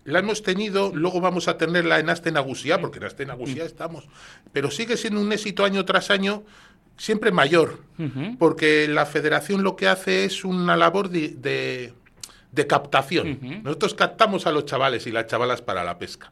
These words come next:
Speaker 2: Claro.
Speaker 1: Y luego la derivamos a los clubs deportivos, que son los que trabajan con,
Speaker 2: Ujú.
Speaker 1: con ellos. Y estamos viendo que cada vez hay más.
Speaker 2: Ujú.
Speaker 1: Fíjate, es, es una curiosidad.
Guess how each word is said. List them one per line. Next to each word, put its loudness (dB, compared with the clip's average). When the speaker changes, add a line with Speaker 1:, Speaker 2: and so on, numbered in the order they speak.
Speaker 2:
Claro. -6
Speaker 1:
Y -2
luego 8
la 8
derivamos 2
a 6
los 0
clubs -6
deportivos, -2
que -6
son -6
los -8
que -6
trabajan -10
con, -12
Speaker 2:
Ujú. -12
Speaker 1:
con -4
ellos. -4
Y -4
estamos 0
viendo -2
que -4
cada 2
vez -2
hay -4
más. -4
Speaker 2:
Ujú. -12
Speaker 1:
Fíjate, -2
es, -6
es -6
una 2
curiosidad. 0